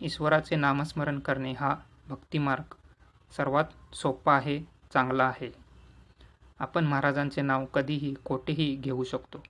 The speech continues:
नामस्मरणाचा महिमा फार मोठा आहे. मी येथे थोडक्यात सांगण्याचा प्रयत्न केला आहे. धन्यवाद. आजची ही नामस्मरणाची माहिती तुम्हाला नक्कीच आवडली असेल.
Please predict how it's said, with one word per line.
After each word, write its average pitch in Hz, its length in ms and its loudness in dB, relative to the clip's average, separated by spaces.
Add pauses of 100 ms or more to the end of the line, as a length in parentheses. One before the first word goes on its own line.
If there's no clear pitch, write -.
(720)
नामस्मरणाचा 147 760 0
महिमा 139 360 -2 (120)
फार 147 260 2
मोठा 135 340 -2
आहे. 120 380 -6 (1040)
मी 160 100 2
येथे 151 440 -2
थोडक्यात 131 380 -2 (220)
सांगण्याचा 131 480 -2
प्रयत्न 131 480 -6
केला 123 220 -4
आहे. 120 240 -8 (1000)
धन्यवाद. 143 420 0 (1120)
आजची 143 300 -2
ही 156 240 0
नामस्मरणाची 139 880 -2
माहिती 131 340 -6
तुम्हाला 135 300 -4
नक्कीच 135 400 -4
आवडली 127 340 -2
असेल. - 220 -10